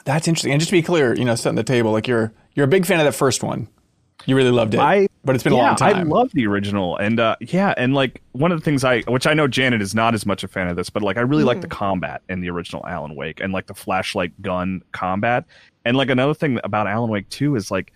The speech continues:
Speaker 2: you're not really encouraged to engage in the combat a lot. There's not really a lot of incentive for firing off your gun. Like,
Speaker 1: Yeah.
Speaker 2: you're, you're better suited just kind of running, and the game is structured in such a way that it allows you to do that, which I think was a mistake.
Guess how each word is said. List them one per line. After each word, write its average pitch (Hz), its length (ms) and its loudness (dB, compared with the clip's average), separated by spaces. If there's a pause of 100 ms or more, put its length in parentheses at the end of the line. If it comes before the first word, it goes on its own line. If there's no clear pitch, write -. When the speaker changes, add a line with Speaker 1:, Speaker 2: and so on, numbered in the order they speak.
(360)
Speaker 2:
you're 120 140 -8
not 135 400 -4
really 131 300 0
encouraged 107 640 -2
to 101 140 -6
engage 98 360 -6
in 95 60 -6
the 76 80 -10
combat 95 580 -8
a 90 60 -8
lot. - 280 -10
There's 104 200 -6
not 120 400 -2
really 113 440 0
a 92 100 0
lot 95 240 -2
of 95 80 -4
incentive 92 520 -8
for 87 140 -12
firing 85 420 -6
off 85 220 -8
your 82 80 -10
gun. 82 380 -8 (100)
Like, 98 300 -8
Speaker 1:
Yeah. 110 260 -2
Speaker 2:
you're, 123 180 0 (300)
you're 143 160 -4
better 127 320 -2
suited 120 480 -2
just - 220 -10
kind 110 260 -2
of 90 160 -2 (100)
running, 98 360 -2
and 92 100 -4
the 95 40 -4
game 104 260 -2
is 90 100 -6
structured 107 360 -6
in 90 80 -6
such - 200 -10
a 90 60 -6
way 87 100 -2
that 85 160 -4
it 78 80 -6
allows 82 380 -4
you 76 60 -8
to 58 80 -14
do 98 180 -12
that, - 200 -10
which - 160 -16
I 92 40 -10
think - 360 -6
was 95 160 -16
a 104 40 -18
mistake. - 580 -10